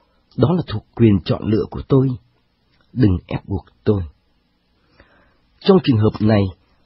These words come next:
lời mời gọi chia sẻ sứ vụ trở thành sự ép buộc trên cá nhân đương sự.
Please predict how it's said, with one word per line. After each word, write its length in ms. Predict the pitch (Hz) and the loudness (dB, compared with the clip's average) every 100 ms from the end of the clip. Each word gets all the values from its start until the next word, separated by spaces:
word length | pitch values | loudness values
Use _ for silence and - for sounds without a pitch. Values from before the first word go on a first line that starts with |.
| _ | _
lời 220 | 113 120 | 0 2
mời 200 | 113 113 | 4 4
gọi 260 | 101 101 78 - | 2 -2 -6 -2
chia 200 | 180 175 - | 6 6 6
sẻ 140 | 87 87 - | 0 -2 -2
sứ 80 | |
vụ 260 | 170 123 - - | 0 0 0 -2
trở 160 | 104 71 | -2 -2
thành 120 | 110 92 - | -2 -4 -4
sự 100 | 107 | -4
ép 120 | - 208 | -4 -4
buộc 260 | - 113 - _ _ - | 2 2 2 _ _ -6
trên 160 | 113 104 92 - | -2 0 -2 -6
cá 180 | 107 95 | -4 -2
nhân 240 | 147 131 110 - | 2 2 0 0
đương 200 | 123 107 - | 0 0 0
sự. 140 | 90 | -4